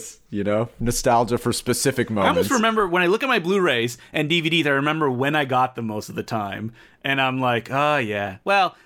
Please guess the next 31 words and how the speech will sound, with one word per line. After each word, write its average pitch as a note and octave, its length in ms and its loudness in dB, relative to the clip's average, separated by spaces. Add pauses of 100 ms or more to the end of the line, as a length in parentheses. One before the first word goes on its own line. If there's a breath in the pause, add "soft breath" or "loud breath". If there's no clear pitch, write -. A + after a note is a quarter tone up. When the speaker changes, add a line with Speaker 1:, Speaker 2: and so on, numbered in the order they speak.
Speaker 2:
let's E3+ 140 -8
be C#3 100 -6
honest, G#2+ 260 -2
guys. G2 280 -2
Mark F3+ 220 0
owns, C3 260 0
like, A2+ 100 -2
only A2+ 180 0
twelve A2 640 0
Blu-rays A#2+ 640 -2
and C3 140 -4
D C3 80 -2
V D3+ 160 -4
Ds. C#3+ 400 -4
Speaker 1:
I A#2 160 4
own A#2 240 2
twelve. B2 760 0
I F2 180 -2
know. D#2+ 160 -2
I F#2+ 220 2
own A2+ 260 0
twelve A#2+ 320 0
Blu-rays G2+ 540 2
and E2+ 520 -4
tons A2+ 420 -2
of F2 300 -2
bargain F2 540 -2
bin E2 260 -4
D D2+ 160 -6
V C2 80 -8
Ds. - 460 -12